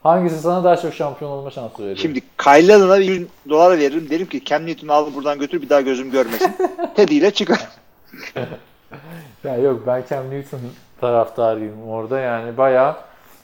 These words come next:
Speaker 1: yeniden yapılanmayı yanlış anladı bunlar. Yani Teddy Bridgewater zaten geçen hafta da.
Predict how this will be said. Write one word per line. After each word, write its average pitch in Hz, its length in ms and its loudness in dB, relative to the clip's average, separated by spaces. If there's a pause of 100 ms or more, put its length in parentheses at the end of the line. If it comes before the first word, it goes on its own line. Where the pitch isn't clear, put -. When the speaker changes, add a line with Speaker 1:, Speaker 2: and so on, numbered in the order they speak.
(180)
Speaker 1:
yeniden 131 340 -4
yapılanmayı 131 680 -4
yanlış 127 500 -6 (100)
anladı 107 480 -12
bunlar. 123 340 -8 (440)
Yani 98 220 -18 (200)
Teddy 117 240 -12
Bridgewater 120 360 -10
zaten 113 380 -6
geçen 95 200 -12
hafta 95 260 -12
da. 117 200 -10